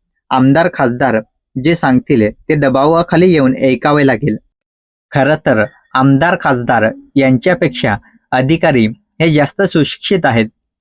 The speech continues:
या अधिकाऱ्यांनी ही सरकारी पदे अभ्यास करून, मेहनत घेऊन, कठीण परीक्षा देऊन मिळवलेली असतात. लाखो विद्यार्थ्यांमधून मोजक्याच पात्र व्यक्तींची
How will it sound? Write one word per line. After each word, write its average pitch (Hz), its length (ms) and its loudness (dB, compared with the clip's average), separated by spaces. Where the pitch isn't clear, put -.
या 156 180 0
अधिकाऱ्यांनी 151 720 2
ही 180 100 0
सरकारी 170 500 0
पदे 113 360 -2
अभ्यास 135 400 -2
करून, 120 360 0
मेहनत 143 380 2
घेऊन, 131 300 0
कठीण 180 300 2
परीक्षा 160 420 -2
देऊन 170 220 2
मिळवलेली 147 560 2
असतात. 113 300 -4
लाखो 127 300 0
विद्यार्थ्यांमधून 151 840 2
मोजक्याच 135 600 -2
पात्र 151 300 0
व्यक्तींची 160 680 0